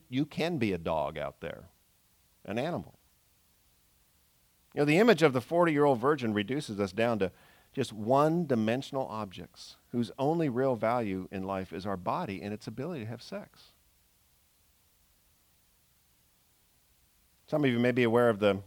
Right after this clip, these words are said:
dating app called Tinder. Tinder has revolutionized online dating.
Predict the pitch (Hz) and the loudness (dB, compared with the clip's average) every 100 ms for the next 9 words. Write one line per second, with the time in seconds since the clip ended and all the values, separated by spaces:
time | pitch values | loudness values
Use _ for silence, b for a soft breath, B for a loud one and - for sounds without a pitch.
0 | _ _ _ _ _ - 120 127 104 101 | _ _ _ _ _ 0 2 4 2 0
1 | - 104 98 - 123 87 85 _ _ _ | 0 -2 -2 -2 -4 -4 -6 _ _ _
2 | _ _ _ _ _ _ _ _ _ _ | _ _ _ _ _ _ _ _ _ _
3 | 143 139 110 98 123 117 113 117 98 85 | 0 2 2 6 6 6 2 -2 -4 -4
4 | 80 - - 98 95 90 87 87 80 | -6 -12 -8 -6 -4 -4 -6 -6 -8